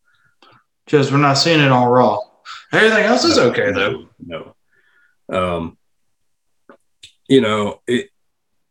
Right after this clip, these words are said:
Speaker 2: and it's weird 'cause I actually, I, I heard somebody lay this out this way the other day. They said, you know, Raw is the kids' show. N X T.
Speaker 1: And SmackDown's, oh,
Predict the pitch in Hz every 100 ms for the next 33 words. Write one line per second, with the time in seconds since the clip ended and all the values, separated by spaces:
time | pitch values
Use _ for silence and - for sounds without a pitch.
0 | _ 131 117 120 127 127 127 110 110 104
1 | 104 107 120 107 101 113 113 120 117 113
2 | 107 107 104 107 104 101 104 104 98 101
3 | 98 104 95 92 95 90 90 104 101 101
4 | 95 92 _ - _ _ _ _ _ _
5 | 104 95 - 113 104 101 107 104 95 92
6 | 107 120 123 120 - 113 135 127 - -
7 | 98 98 101 - - - _ _ _ _
8 | _ _ _ _ _ _ _ _ _ _
9 | _ _ _ _ 117 117 120 139 131 123
10 | 156 170 160 160 156 139 139 - 127 110